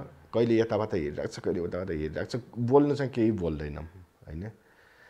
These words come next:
एकदम आम नागरिक भनेको हुने त्यस्तै हो।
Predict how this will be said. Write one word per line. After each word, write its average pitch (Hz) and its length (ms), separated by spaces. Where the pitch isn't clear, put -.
एकदम 175 380
आम 139 260
नागरिक 123 440
भनेको 95 260
हुने 92 180
त्यस्तै 98 400
हो। 85 240